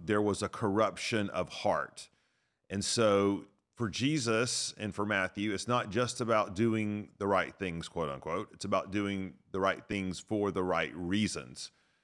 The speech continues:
And so you're gonna see how this little explanatory text on the heels of these confrontations, um,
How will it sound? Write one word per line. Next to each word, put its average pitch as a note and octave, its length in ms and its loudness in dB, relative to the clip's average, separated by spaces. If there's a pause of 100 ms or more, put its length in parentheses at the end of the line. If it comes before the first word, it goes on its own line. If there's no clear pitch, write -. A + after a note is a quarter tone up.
(200)
And G2+ 100 -6
so G#2 280 0
you're A2+ 200 2
gonna A2 160 2
see C#3 260 0
how G#2+ 240 2
this G#2+ 540 2 (180)
little G2+ 480 2 (360)
explanatory A#2 1040 0
text - 760 -4
on G#2 140 -6
the G2+ 80 -6
heels A#2+ 400 -2
of F#2+ 140 -6
these G2 160 -6
confrontations, G#2 1080 -4 (1040)
um, F#2+ 340 2